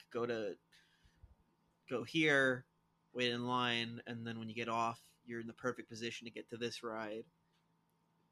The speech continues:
Uh, yeah, I didn't, I wasn't comfortable splitting off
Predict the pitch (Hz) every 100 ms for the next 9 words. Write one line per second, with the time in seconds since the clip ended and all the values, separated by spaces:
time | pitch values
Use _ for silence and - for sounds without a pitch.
0 | _ _ - 120 113 107 98 - _ _
1 | _ _ _ _ _ _ - - _ _
2 | _ _ _ _ _ - 139 120 127 147
3 | 151 123 143 143 123 120 - _ _ _
4 | _ _ - 147 135 123 123 - 143 127
5 | 123 123 120 120 -